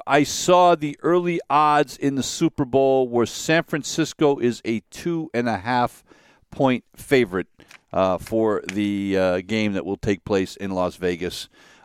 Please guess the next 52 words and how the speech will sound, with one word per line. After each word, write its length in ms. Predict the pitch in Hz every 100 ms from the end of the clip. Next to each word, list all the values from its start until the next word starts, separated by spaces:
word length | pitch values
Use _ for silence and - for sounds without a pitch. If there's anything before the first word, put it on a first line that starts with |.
| -
Uh, 220 | 98 92
but, 240 | 82 101 -
uh, 140 | 113 110
look, 240 | 139 120
a 60 | 98
couple 280 | 165 165 156
of 60 |
entertaining 420 | 143 135 143 131
games 280 | 123 127 110
yesterday. 400 | 117 107 110 113
Have 200 | 107 98
no 200 | 120 143
complaints 640 | 196 131 - 120 113 - - _ _ _ _
whatsoever. 800 | - 113 131 - 123 113 107 101 - _ _ -
And, 340 | 101 98 92
uh, 360 | 98 95 92 90 - _
uh, 160 | 76 82
congratulations 720 | - 95 123 123 120 110 101
to 80 | -
both 220 | 101 113
teams. 340 | - 110 107 92
And, 200 | 92 - - _
look, 200 | 127 127 _ -
um, 460 | 117 117 113 107 - _ - 95 110
there 200 | 110 139
was 120 | 165
that 180 | 156 147
stretch 520 | - 156 151 - - - _ _ _ _ _ _ _
in 80 | 127
the 80 | 123
middle 180 | 135 147
of 60 |
the 100 | 123
season 280 | - 147 123
where 100 | 120
the 40 | 104
forty-niners 600 | 131 131 120 123 107 104
lost 260 | 113 104
three 160 | - 113
games. 300 | 104 113 87
Everybody 220 | 104 98
was 120 | 90
like, 160 | 92 85
"Oh, 80 | 110
my 140 | 87
God, 320 | 80 101 92
what's 200 | 92 -
the 60 | 92
matter 280 | 92 113 90
with 120 | 80
them?" 200 | 87 87
But 200 | 92 98